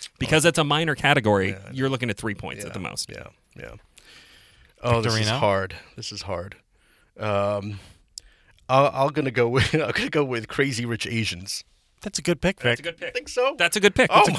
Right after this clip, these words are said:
Speaker 1: good, that's a good
Speaker 2: gosh! Oh, you're just being nice to me.
Speaker 1: No.
Speaker 3: No, this is a, this is a very good pick.
Speaker 2: Just think that they're gonna have to, right? I mean, come on, it had an
Speaker 3: It made
Speaker 2: impact.
Speaker 3: so much money.
Speaker 2: It made so much
Speaker 3: Yeah.
Speaker 2: money. It had an impact.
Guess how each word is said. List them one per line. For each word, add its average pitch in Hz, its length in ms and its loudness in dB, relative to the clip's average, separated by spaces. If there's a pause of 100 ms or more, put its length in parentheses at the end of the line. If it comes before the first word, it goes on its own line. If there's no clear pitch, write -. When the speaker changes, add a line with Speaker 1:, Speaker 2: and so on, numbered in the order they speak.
(120)
Speaker 1:
good, - 40 0
that's 208 420 10
a - 40 -2
good - 60 -12
Speaker 2:
gosh! - 140 -10
Oh, 156 360 12
you're 147 140 6
just 127 200 2
being 131 200 6
nice 120 220 6
to - 80 -4
me. 117 180 4
Speaker 1:
No. 403 300 -4
Speaker 3:
No, 247 260 -2 (140)
this 143 160 0
is 160 140 -2
a, 147 320 2 (220)
this 120 200 -4
is 139 120 -4
a 131 80 2
very 117 300 0
good 120 180 -4
pick. 90 140 -4 (1600)
Speaker 2:
Just - 240 4
think 135 200 4
that 123 120 6
they're 120 100 0
gonna 123 180 2
have 127 300 0
to, 92 80 -16
right? 113 300 -2
I 104 140 -6
mean, 101 180 -6
come 104 160 -8
on, 123 260 -4
it 90 120 -12
had 117 160 0
an 98 100 -4
Speaker 3:
It 120 60 0
made 147 80 -2
Speaker 2:
impact. 117 220 0
Speaker 3:
so 113 260 -2
much 101 240 -6
money. 98 240 -6
Speaker 2:
It 107 80 -6
made 123 140 -2
so - 120 2
much 226 160 6
Speaker 3:
Yeah. - 60 -2
Speaker 2:
money. 165 160 4
It 131 60 4
had 156 120 4
an 196 80 0
impact. 143 360 2